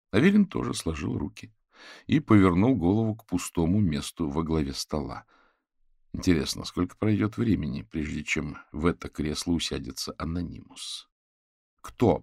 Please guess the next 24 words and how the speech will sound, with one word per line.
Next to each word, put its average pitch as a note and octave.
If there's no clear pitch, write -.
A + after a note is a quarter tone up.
посадит -
его D2+
туда? -
Миша, D#2+
выросший F2+
при F2
таких -
порядках E2
и D2+
привыкший D#2+
именовать D#2
фамильяра D2+
дядюшкой, D2
или F2+
ещё F2+
сам D#2
Василь? -
Молитва G#2
закончилась, E2
и F2+
появились G2+
две D#2+
молодые F2
горничные. -